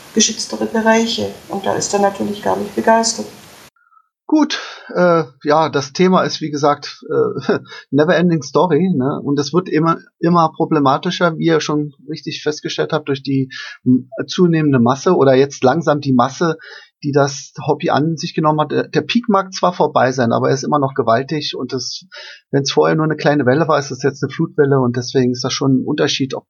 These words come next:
Speaker 2: ob vorher vielleicht einmal im Monat jemand durch den Wald stapft oder jetzt eben, äh, täglich, ne? Ähm, ja, ich wollte gerade, äh,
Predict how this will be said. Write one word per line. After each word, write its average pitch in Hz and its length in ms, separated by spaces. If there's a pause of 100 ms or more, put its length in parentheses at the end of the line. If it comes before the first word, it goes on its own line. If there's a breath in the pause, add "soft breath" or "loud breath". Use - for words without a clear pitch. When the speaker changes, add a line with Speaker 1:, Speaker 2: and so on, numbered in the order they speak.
Speaker 2:
ob - 240
vorher 139 380
vielleicht 127 240
einmal 131 260
im 120 60
Monat 147 280
jemand 147 220
durch 143 140
den 147 80
Wald 143 220
stapft - 380
oder 120 220
jetzt 123 260
eben, 123 200 (580 loud breath)
äh, 127 220
täglich, 127 440
ne? 123 200 (560 loud breath)
Ähm, 156 500
ja, 190 160
ich - 140
wollte 185 160
gerade, 175 400 (360 loud breath)
äh, 156 400